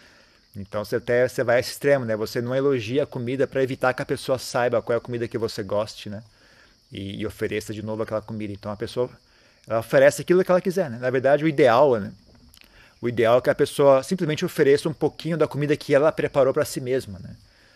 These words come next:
A pessoa nem deveria tá preocupada em preparar um prato especial. Ela simplesmente,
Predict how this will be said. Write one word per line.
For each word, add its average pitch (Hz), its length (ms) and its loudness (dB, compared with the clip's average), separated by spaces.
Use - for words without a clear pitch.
A 107 80 -8
pessoa 117 240 -8
nem 131 140 -6
deveria 135 380 2
tá 127 120 -2
preocupada 120 560 -2
em 113 60 -8
preparar 117 400 -2
um 113 60 -2
prato 113 300 -2
especial. 107 640 -4
Ela - 220 -10
simplesmente, 139 460 -8